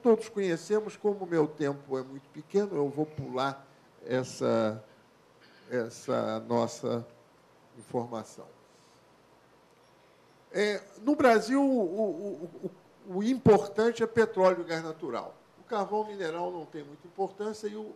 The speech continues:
o urânio ainda não tem, embora cresça, não é? É,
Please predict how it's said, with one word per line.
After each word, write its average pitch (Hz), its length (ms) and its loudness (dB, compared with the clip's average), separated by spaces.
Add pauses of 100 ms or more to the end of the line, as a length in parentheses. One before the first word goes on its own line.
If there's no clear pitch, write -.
o 180 120 -8
urânio 190 360 -2
ainda 196 380 -6
não 185 220 -8 (100)
tem, 123 240 -6 (1120)
embora 131 400 0
cresça, 143 640 -4 (100)
não 123 120 -6
é? 160 160 -6 (960)
É, 131 1000 -2